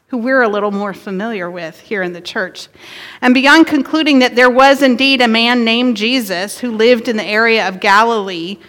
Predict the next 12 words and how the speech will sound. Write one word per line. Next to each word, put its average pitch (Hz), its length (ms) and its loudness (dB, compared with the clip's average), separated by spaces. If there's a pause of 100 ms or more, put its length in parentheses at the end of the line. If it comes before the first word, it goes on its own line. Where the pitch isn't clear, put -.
(140)
during 220 300 2
the 202 60 -4
time 254 360 0
period 214 320 -2
in 185 100 -8
question, 185 640 -4 (280)
that's 302 240 0
about 311 320 4
all 233 280 6
that 226 200 2
these 220 220 -6
scholars 196 840 -2